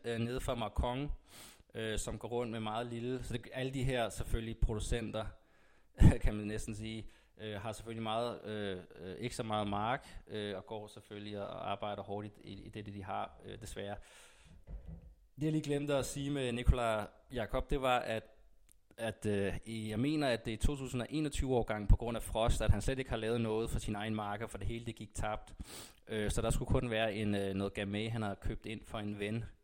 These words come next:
øh, som han har flasket og solgt der. Så hvis man ligesom, øh, får chancen for at finde nogle af hans flasker, så er det nok mere til, øh, med at, at hoppe på det. For der kommer,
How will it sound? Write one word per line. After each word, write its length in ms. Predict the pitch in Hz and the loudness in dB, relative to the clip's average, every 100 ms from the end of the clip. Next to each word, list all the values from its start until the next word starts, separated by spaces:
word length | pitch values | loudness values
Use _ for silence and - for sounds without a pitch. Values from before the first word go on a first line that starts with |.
| - | -18
øh, 200 | 107 98 | -10 -6
som 180 | 92 101 | -4 -4
han 100 | 101 | -4
har 60 | 98 | -6
flasket 420 | - 101 101 110 | -6 -8 -8 -8
og 60 | 101 | -6
solgt 300 | 107 101 - | -6 -6 -6
der. 160 | 101 | -8
Så 280 | 98 101 95 - - - - - | -6 -6 -6 -8 -16 -18 -18 -2
hvis 220 | 127 120 | -2 0
man 140 | 117 | 0
ligesom, 400 | 110 107 110 104 - - | -2 -2 -2 -2 -6 -8
øh, 320 | 98 95 95 104 | -6 -4 -4 -4
får 220 | - 104 | -2 -4
chancen 400 | - 104 101 113 | -4 -4 -4 -8
for 300 | - 104 101 | -6 -4 -4
at 60 | - | -6
finde 220 | 113 104 | -6 -2
nogle 140 | 104 | -2
af 20 | 107 | -4
hans 180 | 101 | -6
flasker, 300 | - 101 - | -8 -10 -8
så 140 | 101 110 | -8 -6
er 20 | |
det 80 | 104 | -4
nok 180 | 107 107 | -4 -6
mere 180 | 107 | -8
til, 320 | 101 - 104 104 - | -10 -12 -14 -14 -14
øh, 180 | 101 95 | -12 -10
med 200 | 101 101 | -8 -8
at, 220 | 104 104 104 | -8 -10 -10
at 80 | |
hoppe 260 | 101 101 - | -10 6 6
på 140 | 104 | 6
det. 140 | 101 113 - _ - _ _ _ _ _ - - - | -4 -8 -12 _ -20 _ _ _ _ _ -20 -20 -14
For 120 | - | -8
der 80 | 101 | -4
kommer, 360 | 117 107 104 | -2 0 -2